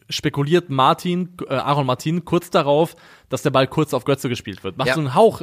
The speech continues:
Speaker 1: von einer Andeutung.
Speaker 2: Und das ist genau die, die Distanz, die nachher fehlt.
Speaker 1: Und da, genau da geht Buta rein und kriegt die Innenbahn deswegen.
Speaker 2: Ja.
Speaker 1: Und dass er den dann so trifft, ist wie gesagt Gl-, Glück irgendwo auch.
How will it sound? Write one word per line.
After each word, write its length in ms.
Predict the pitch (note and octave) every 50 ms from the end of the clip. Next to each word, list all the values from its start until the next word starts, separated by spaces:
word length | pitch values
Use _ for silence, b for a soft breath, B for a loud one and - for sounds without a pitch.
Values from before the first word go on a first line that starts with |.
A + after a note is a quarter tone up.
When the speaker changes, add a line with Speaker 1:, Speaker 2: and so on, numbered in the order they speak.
| - -
Speaker 1:
von 140 | - D#3+ D3+
einer 100 | C#3 C3
Andeutung. 400 | C#3+ D3 C#3 A#2+ G#2 G#2 C3+ C#3
Speaker 2:
Und 80 | C#3 D#3+
das 80 | E3
ist 100 | - -
genau 300 | - C#3+ C3+ C3+ C3+ C#3
die, 720 | C3+ B2 B2+ C3 B2+ B2+ C3 B2+ B2+ B2+ B2+ B2+ C3 D3+ D#3
die 220 | D3+ A#2+ A2+ C#3
Distanz, 460 | C3 C3+ C3 - - C#3+ C3+ B2+ - -
die 80 | C3+
nachher 260 | B2+ B2 A#2+ B2 A#2
fehlt. 320 | G#2 A#2+ B2 A2 G2+ G2 -
Speaker 1:
Und 200 | - D#3 D#3+ D3
da, 80 | F3 E3+
genau 260 | D3+ D#3+ D#3+ F3+ G3
da 160 | E3+ F#3 F3+
geht 160 | E3+ F3 D#3+
Buta 240 | C3+ E3 F3 - F3
rein 340 | D#3 C#3 C#3+ D3+ E3 F3+ F3+
und 120 | D#3 D3+
kriegt 160 | - - D3 -
die 100 | C#3+ C#3+
Innenbahn 380 | D#3 D#3+ D3 B2 G2+ F#2+ G2
deswegen. 560 | G#2+ A2 A2 - A2 G#2 G2+ G#2 A2+ C3+ C#3+
Speaker 2:
Ja. 80 | C#3 G#2+
Speaker 1:
Und 300 | - B2 B2+ B2 A#2+ A#2+
dass 160 | A#2 B2 A#2+ B2+
er 60 | C3+
den 100 | B2+ C3
dann 100 | C3 C3+
so 100 | C3+ C#3
trifft, 280 | B2+ - E3 F3 - -
ist 160 | D#3 - -
wie 80 | D3 C3+
gesagt 460 | C#3 B2 C3+ B2+ A#2+ - - _ -
Gl-, 320 | - D3+ D#3 - D#3 C#3+
Glück 320 | A#2+ C3+ D3 F3 F#3 - -
irgendwo 340 | D#3+ F3+ E3+ F3 E3 E3
auch. 340 | E3 C3 D3+ E3+ F#3+ F3+ -